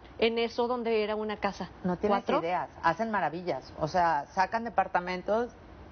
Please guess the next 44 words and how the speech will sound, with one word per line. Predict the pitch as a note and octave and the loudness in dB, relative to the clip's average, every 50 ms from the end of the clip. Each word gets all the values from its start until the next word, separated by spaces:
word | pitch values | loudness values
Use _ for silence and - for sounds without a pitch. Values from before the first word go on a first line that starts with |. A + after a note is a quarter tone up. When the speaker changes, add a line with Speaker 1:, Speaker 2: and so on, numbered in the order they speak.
| - - - - - - - - - - - - | -20 -20 -18 -18 -18 -18 -18 -18 -18 -18 -14 -6
Speaker 2:
de | - F3+ F#3+ | 0 2 2
espacios | F#3+ F3 - - F3+ F3 F3 A3+ G#3+ | 2 2 0 -2 -2 -2 -2 -6 -4
pequeñitos, | - - F#3 - F#3 F3+ F3 F3+ F3 E3 E3+ D#3 D#3 - - - - - - - - | -2 -2 -2 0 -2 -2 -2 -2 -2 -2 -4 -6 -6 -6 -14 -16 -16 -16 -18 -4 0
porque | - G#3+ G#3 G#3 - A3+ | 2 2 2 2 0 0
ellos | A3 G#3 A#3 A#3+ | 0 0 0 -2
lo | A#3+ A#3+ A3+ | 0 -2 -4
que | - - | -4 -4
están | G3+ - A3 G#3+ | -2 0 2 2
haciendo | A3+ A3 - A#3+ A3 G#3 G3+ G#3+ | 0 -2 -2 -2 -2 -2 -2 -2
es, | G3+ A3+ | 0 0
a | A3 | 0
lo | G3+ | 0
mejor | F#3 F#3+ F#3 G#3 A3+ | 0 -2 0 2 2
hacen | A3+ A#3 B3 | 2 0 -2
Speaker 1:
Ujú. | A#3 A3+ | -4 -2
Speaker 2:
departamentos | A3 A3 G3 G3+ G3+ F3+ F#3 F#3 F3+ G#3+ G#3+ F#3 | 0 0 -2 0 0 -2 -2 0 0 -2 -2 -2
de | G3 | -4
cincuenta | F3+ - F3+ F3+ - G3 G3+ G#3 G3+ A#3 | -4 -4 -4 -2 0 0 0 0 0 0
metros, | A3 A3 G#3+ - A#3 C4 E4+ - - - - - - - - - - - - - - | 0 0 0 0 -2 -4 -6 -8 -14 -18 -18 -18 -18 -18 -18 -18 -18 -16 -16 -14 -10
de | - A3+ G#3 F3 F3+ F3 | -6 -2 2 4 4 4
Speaker 1:
Ujú. | E3+ E3+ | 4 2
Speaker 2:
ochenta | - - - A3+ B3 B3+ - A#3+ | 0 0 -2 -2 0 2 0 0
metros, | G3+ F#3+ F#3 - - G#3+ - | 2 0 0 -2 -4 -6 -2
que | - - E3 | 0 0 0
es | E3 - - - - - - - - - - - - - - | 0 -2 -12 -16 -16 -16 -16 -16 -16 -16 -16 -16 -12 -6 0
una | E3 F3+ | 0 2
miniatura, | F#3+ F#3+ F3 D#3 D3 - E3+ F3 G3+ - - - - - - - - - | 2 2 0 0 2 4 4 4 4 2 0 -8 -18 -18 -18 -18 -2 2
pero | - G3 F#3+ F#3+ | 4 4 4 4
lo | F#3+ | 2
hacen | F#3+ F#3+ F#3+ G#3+ G#3 | 2 0 -2 -2 0
de | G3 F#3+ | 2 2
ocho | F3+ - F#3 | 2 0 -2
pisos | - - E3+ E3 - - - - - - - | -2 -2 -2 -2 -2 -6 -10 -10 -8 -2 2
o | G3 G3 | 2 2
de | F3+ F3 | 2 0
siete | - - - - F3 | -4 -6 -6 -6 -4
pisos. | - D#3+ D3+ - - - - - - - - - - | -4 -4 -6 -6 -8 -14 -14 -14 -16 -16 -10 -4 -2
Speaker 1:
¿Y | C4+ B3 | 0 2
qué | D4+ D4 | 2 2
pasa | - C#4+ C4+ - C#4 | 2 2 0 0 0
con | - C4 | 0 0
la | B3+ A#3+ | -2 0
calidad | A#3+ B3 A#3+ A#3+ A#3+ A3+ A#3+ A#3+ A#3 | 0 0 0 2 2 2 2 0 0
de, | A3 A#3+ B3 B3 B3+ B3+ C4 B3+ - | 0 0 0 2 2 2 0 -2 -4